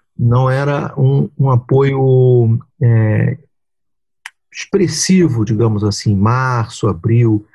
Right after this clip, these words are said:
E, pelo que eu observei, o apoio subiu muito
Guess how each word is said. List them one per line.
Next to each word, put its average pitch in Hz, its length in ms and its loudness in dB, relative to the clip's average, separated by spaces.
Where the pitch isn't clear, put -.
E, 175 400 2
pelo 208 300 0
que - 140 -2
eu 170 80 4
observei, 135 640 0
o 175 120 2
apoio 165 460 0
subiu 175 460 0
muito 180 720 2